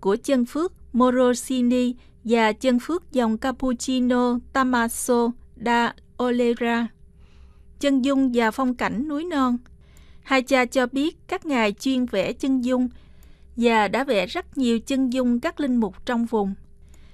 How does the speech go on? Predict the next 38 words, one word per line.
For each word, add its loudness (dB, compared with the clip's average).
Năm 4
hai 2
nghìn 2
mười 2
ba, 0
hai 2
cha 2
đã 0
tặng -2
cho 0
cộng -2
đồng 2
Van 4
Gonio 4
hai 0
mươi 2
lăm 0
tác -6
phẩm -4
và 0
chính -6
quyền 0
thị -4
trấn -4
này -2
đã -4
đặt -6
các -8
tác -4
phẩm -2
trong -2
một -2
tòa -2
nhà -4
nơi 2
có -4
các -10
trường 0